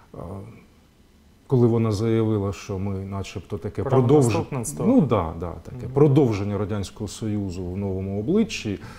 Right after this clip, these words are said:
Speaker 1: то вона взяла на себе, ну, ось цей міф. І тиражує вона його доволі агресивно, і коли постали, ну, на початку двохтисячних, ну, з моєї точки зору,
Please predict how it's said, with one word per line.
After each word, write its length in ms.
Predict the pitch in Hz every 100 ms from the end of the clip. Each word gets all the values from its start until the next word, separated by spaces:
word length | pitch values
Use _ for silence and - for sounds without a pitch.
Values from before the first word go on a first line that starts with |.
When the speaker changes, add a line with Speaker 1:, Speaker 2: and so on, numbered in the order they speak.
| - - - -
Speaker 1:
то 100 | 127
вона 240 | 170 269
взяла 400 | 285 190 185 226
на 100 | 208
себе, 580 | 160 - 185 143 143 117
ну, 240 | 117 110 139
ось 300 | - - -
цей 200 | 127 120
міф. 400 | 107 92 - - - - - - - -
І 380 | 123 131 131 131 - -
тиражує 560 | 151 139 135 240 233
вона 340 | 180 135 160 151
його 200 | 131 123
доволі 440 | 123 123 123 123
агресивно, 720 | 120 160 - 277 277 214 156
і 60 | 139
коли 300 | - 143 156
постали, 800 | 127 - - 135 123 113 110 95 - - - -
ну, 280 | 117 101 -
на 120 | 120
початку 480 | 117 139 131 123 123
двохтисячних, 960 | 104 127 - 113 - 101 - 98 85 - _ - - -
ну, 200 | 135 107 -
з 100 | 123
моєї 240 | 156 147 131
точки 300 | 113 - 113
зору, 320 | 120 110